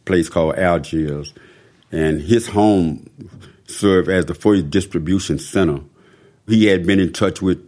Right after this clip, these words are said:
activists and people whom he knew, and he reached out to people, and,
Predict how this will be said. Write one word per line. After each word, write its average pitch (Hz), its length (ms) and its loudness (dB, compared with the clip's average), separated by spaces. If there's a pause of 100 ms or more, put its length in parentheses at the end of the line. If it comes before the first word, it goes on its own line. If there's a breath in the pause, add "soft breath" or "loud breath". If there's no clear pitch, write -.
(160)
activists 95 540 -2
and - 140 0
people 101 520 -2 (580 loud breath)
whom 98 220 4
he 98 140 2
knew, 90 440 2 (100)
and 85 380 -2
he 104 260 2
reached 92 420 0
out 92 360 -2 (260 loud breath)
to - 60 -4
people, 82 500 0
and, 82 420 -2